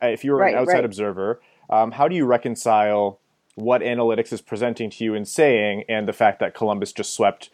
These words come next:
Speaker 1: one of the greatest teams in modern N H L history?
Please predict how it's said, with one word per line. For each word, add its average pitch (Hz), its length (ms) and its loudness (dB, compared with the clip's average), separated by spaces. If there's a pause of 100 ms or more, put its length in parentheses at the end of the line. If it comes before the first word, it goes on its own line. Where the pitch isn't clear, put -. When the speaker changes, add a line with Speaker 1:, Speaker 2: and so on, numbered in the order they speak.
(160)
Speaker 1:
one 110 100 0
of 104 60 0
the 101 80 0
greatest 101 480 0
teams 101 260 -4
in 98 80 -2
modern 95 260 2
N 90 120 -2
H 85 180 -8
L 82 80 -2
history? - 460 -8